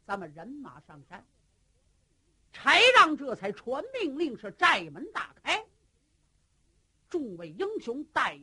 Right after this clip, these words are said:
兵马是上了瓦岗寨。柴让交兵权，山上共计有多少兵？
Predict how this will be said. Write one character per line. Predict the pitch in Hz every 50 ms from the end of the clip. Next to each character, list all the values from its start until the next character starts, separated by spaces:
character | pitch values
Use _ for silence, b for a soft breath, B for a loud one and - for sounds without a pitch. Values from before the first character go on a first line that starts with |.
| 147 _
兵 | 233 311 339 392
马 | 415 - - _ _ 165 214 269 339 - _ _ _ _ _ _ _ _ _ _
是 | _ 120 139 _ _ _
上 | 277 277 247 185 156 127 127 127
了 | _ 139 160
瓦 | 196 190 _ _ _ 143 _
岗 | 214 247 247
寨。 | _ 208 _ _ _ _ _ _ _ _ _ _ _ _ _ _ _ _ _ _ _ _ _ _ _ _ _ _ _ _ _
柴 | - - 247 285 320
让 | 403 403 359 277 220 196
交 | - 311 311 330
兵 | 320 302 330 330
权， | - - 214 226 - - _ _
山 | _ 320 311 302 294
上 | 233 226 233
共 | - 311 277 233 185
计 | 226 240
有 | 190 151 151
多 | - - 269 262
少 | - 170 147
兵？ | _ 214 240 269 269